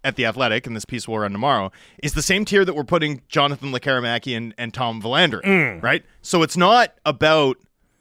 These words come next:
Speaker 2: Like, these guys are on the block. They're itching to sell them.
Speaker 1: It's that if, like,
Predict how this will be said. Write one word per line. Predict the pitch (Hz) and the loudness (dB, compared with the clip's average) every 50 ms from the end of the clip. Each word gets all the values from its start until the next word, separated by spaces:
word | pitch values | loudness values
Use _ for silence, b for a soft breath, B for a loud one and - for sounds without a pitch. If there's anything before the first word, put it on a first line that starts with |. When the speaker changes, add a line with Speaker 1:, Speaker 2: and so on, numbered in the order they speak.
| _ _ _ _ - | _ _ _ _ -20
Speaker 2:
Like, | - - _ | -20 -14 _
these | - 208 220 151 | -4 -2 0 2
guys | 185 147 143 131 117 | 2 2 2 0 -2
are | 113 120 | -2 0
on | 143 196 220 | 0 0 0
the | 208 | 0
block. | 156 160 156 139 107 87 - - | 0 2 2 2 0 -2 -6 -2
They're | - 151 123 - - | 0 0 0 0 -2
itching | 165 - 196 185 175 | -2 0 0 2 2
to | 185 - | 2 2
sell | - 185 156 147 | 2 2 2 2
them. | 104 90 78 71 69 b b b | 0 -4 -10 -14 -16 b b b
Speaker 1:
It's | - 165 165 - - | -2 -2 -2 -2 -2
that | 127 175 160 160 - _ _ _ _ _ _ | 0 2 2 2 0 _ _ _ _ _ _
if, | - 160 190 226 - - - 208 180 _ _ _ _ _ _ _ _ _ _ _ _ | 0 2 2 2 0 -4 -12 -20 -20 _ _ _ _ _ _ _ _ _ _ _ _
like, | 143 139 123 - - - | -2 -2 -2 -2 -6 -14